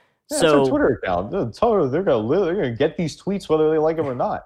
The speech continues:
Speaker 1: <laughs>
Speaker 2: Right. If you're a fan of me, then you're a fan of what I wanna talk about, and I wanna talk about the N B A.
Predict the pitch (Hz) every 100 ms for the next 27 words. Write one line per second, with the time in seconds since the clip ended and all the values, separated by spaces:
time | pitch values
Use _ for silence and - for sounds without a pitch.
0 | _ _ - 127 302 143 151 208 226 -
1 | 185 214 233 196 160 175 226 - _ 170
2 | 180 180 196 185 180 175 175 175 170 165
3 | 170 170 220 233 226 139 127 135 117 117
4 | 123 135 139 147 160 160 175 180 185 202
5 | 196